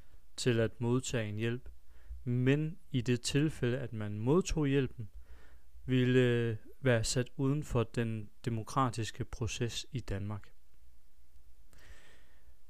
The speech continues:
Man siger, at, øh, de syv F'er var uden for demokratiet på det her tidspunkt, hvor grundloven blev indført. De syv F'er var fruentimmere, forbrydere,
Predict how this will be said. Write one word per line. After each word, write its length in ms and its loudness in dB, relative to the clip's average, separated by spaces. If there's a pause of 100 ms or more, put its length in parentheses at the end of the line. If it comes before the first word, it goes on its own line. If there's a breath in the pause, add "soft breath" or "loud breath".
(140)
Man 240 6
siger, 640 4 (140)
at, 460 0
øh, 400 0
de 120 0
syv 480 0
F'er 360 8 (260)
var 260 2 (120)
uden 320 2
for 140 -6
demokratiet 840 -2
på 280 -2
det 200 2
her 100 2
tidspunkt, 580 -4
hvor 200 2
grundloven 580 0
blev 240 -2
indført. 480 -2 (840 soft breath)
De 100 0
syv 380 8
F'er 180 2
var 440 0 (340)
fruentimmere, 1040 0 (500)
forbrydere, 760 4